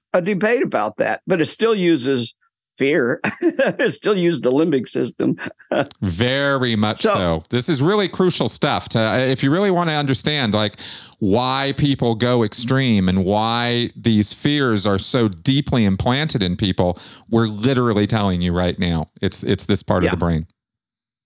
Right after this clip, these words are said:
Speaker 1: So the second, I wanna, I wanna go into the second piece a little
Speaker 2: Yeah.
Speaker 1: bit, and that is disgust.
Speaker 2: Yes.
Speaker 1: Uh, religion uses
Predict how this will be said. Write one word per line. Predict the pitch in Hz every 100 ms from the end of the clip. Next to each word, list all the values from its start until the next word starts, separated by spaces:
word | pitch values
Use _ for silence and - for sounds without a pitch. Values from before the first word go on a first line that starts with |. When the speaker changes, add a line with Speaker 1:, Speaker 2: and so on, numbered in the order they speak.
| _ _ _ _ _ _ _
Speaker 1:
So | - 208
the | 185
second, | 165 - 294 311 370 160
I | 151
wanna, | 160 143 -
I | 165
wanna | 185 170 156 _ -
go | 160 180
into | 160
the | 123
second | - 175 170 -
piece | - 98 - 127
a |
little | 139 160
Speaker 2:
Yeah. | 123
Speaker 1:
bit, | 117
and | 120
that | 160 175
is | 131 131 - _ _ _ _ _ _ _ _ _ _
disgust. | 131 131 - 117 - - - - _ _ _ _ - - - -
Speaker 2:
Yes. | - - - - - -
Speaker 1:
Uh, | 139 - _
religion | - 117 131 156 240 269 240
uses | 160 180 190 160 156 147 143